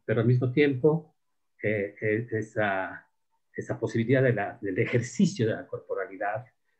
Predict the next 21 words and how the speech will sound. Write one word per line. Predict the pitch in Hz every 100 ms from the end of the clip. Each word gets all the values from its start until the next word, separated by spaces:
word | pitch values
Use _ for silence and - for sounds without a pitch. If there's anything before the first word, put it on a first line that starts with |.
| -
del | 98
ejercicio | 101 131 - - 165 - 107
del | 92 95
deseo | 87 - 120 101 -
pleno, | 110 117 120 101 104 127 - _ _ _ _ _ -
¿no? | 113 156 165 - _ _ _ _ -
De | 104
la |
dimensión | 104 107 107 135 131
material | 120 101 135 180 170 123
del | 101 95
mundo, | 104 104 98 107 131 - _ _ _ _ _ -
eh, | 95 101 -
como | 107 104
que, | 120 151 160
eh, | 98 92 98 95 - 95
lo | 104
hubiésemos | 110 113 123
perdido | - 107 104 123 - 87 98
y | 101
hubiésemos, | 110 110 - 117 107 98 -